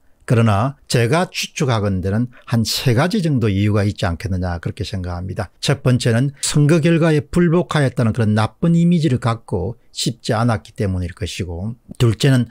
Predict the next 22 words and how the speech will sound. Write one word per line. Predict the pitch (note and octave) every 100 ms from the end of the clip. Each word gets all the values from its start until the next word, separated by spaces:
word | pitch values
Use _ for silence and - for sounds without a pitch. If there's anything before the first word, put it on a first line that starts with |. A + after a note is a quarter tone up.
| -
미래통합당이라는 | B2 C#3 C#3 C3 C3 - B2+ A2+ G#2+ G#2
그런 | A2 G#2 G#2
당론에 | B2 B2+ C#3 D#3+ E3 D3+ C3 -
반하는 | - A2 A2 C3 D#3+ F#2+ D#2 -
그런 | A#2 A2+
행동이 | F2 C#3 C#3 A2+ G2 F2 F2+ D3+
자신들에게 | - C3 C3 C#3+ B2+ A2 G2+ F#2 A2 B2+
남는 | A#2 G#2+ A#2+ D3+
것이 | D3+ C#3
없다고 | B2+ - E3+ D#3+ D3 -
판단했을 | - A2+ F#2 F2+ F2+
것입니다. | - E2+ - - G2+ - _ -
뭐, | C3
승복하면, | - - G3+ E3+ - F3 D3+ E2+ -
당론을 | C3 A#2+ C#3 E3 C#3+
충실히 | - - F#3 - B2
따르면은 | - A2 D3 E3+ A2+ A#2 D3
뭐라도 | B2+ C3 E3 F3
자신에게 | - B2+ - C3 G#2+
돌아올 | G2+ C3 C3+ G#2+ G2+
수 | A2
있지만 | F#2+ - E2+ F#2+ C#3